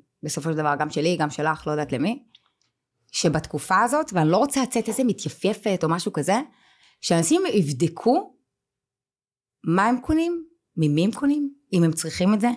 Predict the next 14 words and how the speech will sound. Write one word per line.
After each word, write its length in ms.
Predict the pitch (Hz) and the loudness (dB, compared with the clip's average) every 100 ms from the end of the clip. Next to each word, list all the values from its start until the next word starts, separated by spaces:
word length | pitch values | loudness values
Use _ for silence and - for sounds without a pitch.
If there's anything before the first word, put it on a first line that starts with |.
| - 175 | -4 0
אם 100 | 160 | 0
זה 100 | 156 | 0
משתלם 400 | 147 160 160 196 | -2 -2 2 4
להם, 240 | 226 226 160 | 2 2 -2
ושהם 300 | 151 151 156 | 0 2 2
לא 120 | 190 | 2
בתוך 420 | 165 190 185 123 | 0 -2 -2 0
לופ 280 | 160 208 - | 0 -2 -4
של 220 | - 151 | -2 0
אוטומט, 520 | 147 151 143 190 269 - _ - - _ _ | -2 -4 0 0 -2 -12 _ -20 -20 _ _
כי 120 | - | 0
אנחנו 300 | 160 156 160 | 2 2 -2
גם 140 | 147 143 | -4 -2
ככה 360 | 214 214 269 | -2 -2 -2